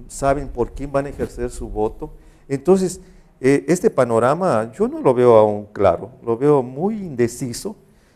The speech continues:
estamos empezando, habrá ver qué sucede más adelante, pero, eh, definitivamente que ese número de, de indecisos serán los que en su momento podrán, eh, hacer que la,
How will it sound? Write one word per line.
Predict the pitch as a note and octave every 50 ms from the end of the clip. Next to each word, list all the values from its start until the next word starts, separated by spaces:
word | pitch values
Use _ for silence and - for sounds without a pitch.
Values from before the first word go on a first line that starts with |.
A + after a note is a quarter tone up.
| _ _ -
estamos | A#2 A2+ - - C#3+ D3 C#3+ C3+
empezando, | A#2+ A2 - A2+ A2 - - B2 C#3+ E3 D#3+ D#3 D3 C3+
habrá | A#2 A2+ B2 B2
ver | B2 B2+ B2+
qué | - B2+ B2 A#2
sucede | A2+ - B2 A#2 - C3 B2 A#2+ A2+
más | A2+ A2+ A#2 A#2+ - -
adelante, | B2+ A2 G#2+ G#2 G2+ G#2+ B2+ B2+ - D#3 D3 - _ _ _ _ _ _ _ _ _ _
pero, | - C3 B2+ C3 B2+ B2 A#2+ A#2 G#2+ G2+ G#2 - - _ _ _ _ _ _ _ _ _
eh, | - A#2 A2 A2 G#2+ G2+ - - - - - - -
definitivamente | A#2 C3 C3 - C3 C3+ - - E3+ E3+ D3+ D3+ D3+ D3+ - D#3 D#3
que | C#3+ C3+
ese | C#3 C#3 D3 B2+
número | B2+ C3+ C3+ C#3 B2+ A2+ A2+ A2
de, | G2 G2+ G2+ - - - - - - - - - - -
de | G#2+ G#2+ G2+ G2 G2 G#2 G#2+ - - - - - - -
indecisos | A2+ A#2 A2+ G#2+ A#2+ A#2 A#2 - C#3+ E3+ F3 - C4 A#3+ - - - - - - - - - - - - - - - -
serán | - - - A2 G#2+ A#2+ C#3+ F3 - - - -
los | A#2 A#2
que | - -
en | A#2 -
su | - A2
momento | A2 A2 A2 A2+ B2+ D3+ D#3+ - D#3+ -
podrán, | - B2 A#2 A2+ A2+ A2+ A#2 A#2+ - - _ _ _ _ - - - - - -
eh, | - A2+ G#2 - - -
hacer | - G#2+ A#2 - C#3+ B2+
que | - -
la, | A#2 A2+ G#2+ G2+ F#2+ F#2 F#2 A2+ -